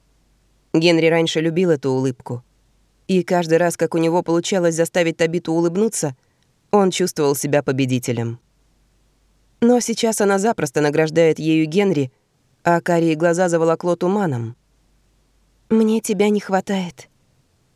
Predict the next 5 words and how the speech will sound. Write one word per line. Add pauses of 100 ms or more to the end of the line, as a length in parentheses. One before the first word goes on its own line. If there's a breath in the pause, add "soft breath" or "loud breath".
(240)
говорит
Табита. (1200)
"Очень
не
хватает".